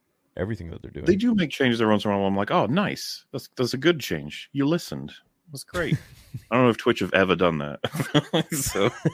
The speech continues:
Speaker 1: <laughs> Yeah, probably not. But, eh, well, we'll see what happens.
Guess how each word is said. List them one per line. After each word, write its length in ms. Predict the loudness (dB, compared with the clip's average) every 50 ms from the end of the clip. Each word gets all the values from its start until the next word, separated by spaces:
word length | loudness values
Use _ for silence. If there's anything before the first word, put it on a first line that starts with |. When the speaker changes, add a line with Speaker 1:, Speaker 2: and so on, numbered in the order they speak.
| 2 2
Speaker 1:
<laughs> 120 | 2 2 2 -2 -4 -4 -4 -4 -6 -6 -6 -6 -8 -20 -20 -20 -20 -20 -20 _ _ _ _ _ -20 -20 -20 -12
Yeah, 120 | -8 -8 -8
probably 240 | -6 -6 -8 -8 -8
not. 220 | -8 -10 -12 -14 _ _ _ _ _ _ _ _ -14
But, 220 | -14 -14 -14 -14 _ _ _ _ -14 -10
eh, 160 | -8 -8 -8 -8 _ _ -6
well, 180 | -6 -6 -6 -8 _ _
we'll 120 | -12 -12 -10
see 140 | -8 -6 -6
what 120 | -6 -6
happens. 360 | -6 -10 -10 -12 -16 -18 -18